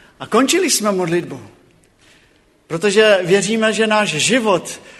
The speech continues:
naše konfirmace, naše práce, celý náš život musí být orámován modlitbou.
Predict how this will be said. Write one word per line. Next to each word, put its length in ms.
naše 240
konfirmace, 920
naše 220
práce, 580
celý 320
náš 220
život 260
musí 340
být 260
orámován 1120
modlitbou. 680